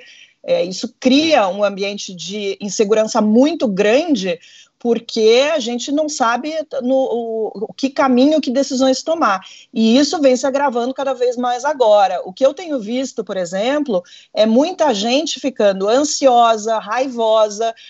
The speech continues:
por tá, é, ainda no isolamento, ainda em casa, ainda tentando contribuir pra que a gente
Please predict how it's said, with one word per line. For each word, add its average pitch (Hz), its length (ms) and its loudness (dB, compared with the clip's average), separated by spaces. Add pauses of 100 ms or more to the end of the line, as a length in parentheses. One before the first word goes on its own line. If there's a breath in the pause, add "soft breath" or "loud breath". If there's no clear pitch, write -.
(160 loud breath)
por 233 180 -6
tá, 262 460 0
é, 196 880 0
ainda 254 800 0
no 202 140 -12
isolamento, 185 720 -6
ainda 285 480 -2
em 240 120 -2
casa, 185 540 -4
ainda 254 600 0
tentando 226 400 -4
contribuir 208 600 0
pra 214 220 -2
que - 100 -6
a 196 60 0
gente 190 480 -4